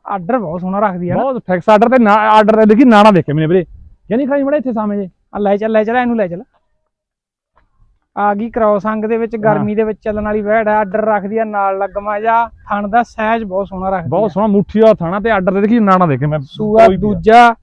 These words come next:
Speaker 1: ਕਿਉਂਕਿ ਪਤੀ ਆ ਸਾਨੂੰ ਚਮਕੌਰ ਦੀ ਵੀਡੀਓ ਤਕਰੀਬਨ ਇੱਕ ਅੱਧਾ ਦਿਨ ਛੱਡ ਕੇ ਆਉਂਦੀ ਆ। ਪਸ਼ੂ ਬਾਈ ਦੇ ਵਧੀਆ ਸੇਲ ਹੋ ਰਹੇ ਨੇ।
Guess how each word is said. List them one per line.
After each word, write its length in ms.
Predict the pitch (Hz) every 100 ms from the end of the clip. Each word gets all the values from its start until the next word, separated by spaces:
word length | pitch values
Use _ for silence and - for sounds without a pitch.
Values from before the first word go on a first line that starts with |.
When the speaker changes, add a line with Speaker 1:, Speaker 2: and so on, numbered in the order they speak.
| _ _ _ -
Speaker 1:
ਕਿਉਂਕਿ 260 | 240 220 247
ਪਤੀ 360 | - 220 226
ਆ 100 | 214
ਸਾਨੂੰ 280 | 190 214 226
ਚਮਕੌਰ 460 | 226 214 220 214 208
ਦੀ 140 | 220
ਵੀਡੀਓ 320 | 208 214 220
ਤਕਰੀਬਨ 540 | 214 202 208 214 202 208
ਇੱਕ 220 | 202 226
ਅੱਧਾ 200 | 196 214
ਦਿਨ 140 | 233
ਛੱਡ 260 | - 214 196
ਕੇ 200 | 185 214
ਆਉਂਦੀ 240 | 185 190
ਆ। 80 | 214 -
ਪਸ਼ੂ 320 | 233 214 233 240
ਬਾਈ 200 | 240 233
ਦੇ 100 | 240
ਵਧੀਆ 380 | 190 175 208
ਸੇਲ 260 | 202 196 185
ਹੋ 140 | 165
ਰਹੇ 100 | 170
ਨੇ। 180 | 185 202